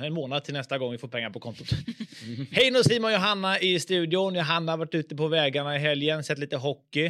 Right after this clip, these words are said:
Speaker 2: Mm.
Speaker 1: Vad har du gjort?
Speaker 2: Ja, jag har varit uppe i Dalarna då.
Speaker 1: Ja.
Speaker 2: Eh, kollat på Leksand-Växjö. Eh, och tagit tempen lite på,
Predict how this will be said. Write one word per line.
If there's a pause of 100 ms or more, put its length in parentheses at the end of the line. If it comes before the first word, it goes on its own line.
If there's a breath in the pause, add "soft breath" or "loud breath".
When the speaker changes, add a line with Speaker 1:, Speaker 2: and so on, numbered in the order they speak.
Speaker 2:
Mm.
Speaker 1:
Vad
har
du
gjort? (300 soft breath)
Speaker 2:
Ja,
jag
har
varit
uppe
i
Dalarna
då. (200)
Speaker 1:
Ja.
Speaker 2:
Eh,
kollat
på
Leksand-Växjö. (300)
Eh,
och
tagit
tempen
lite
på,